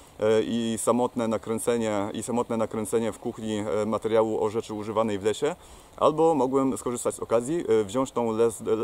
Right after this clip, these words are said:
e, tą rzecz do lasu, do środowiska, w którym naturalnie powinna występować,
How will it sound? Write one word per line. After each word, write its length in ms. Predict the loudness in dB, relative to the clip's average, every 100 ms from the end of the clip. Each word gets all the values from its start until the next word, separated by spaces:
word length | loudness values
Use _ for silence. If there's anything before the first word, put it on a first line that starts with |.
| -2 -4
e, 40 |
tą 140 | -2
rzecz 200 | -2 -2
do 120 | 0 2
lasu, 340 | 2 0 -4 -4 -20 -2
do 120 | 0
środowiska, 500 | 0 -2 -2 -2 -4
w 40 |
którym 180 | -2 -2
naturalnie 400 | -2 0 0 0
powinna 320 | -2 -2 -2
występować, 640 | -2 -2 -2 0 0 -2 -6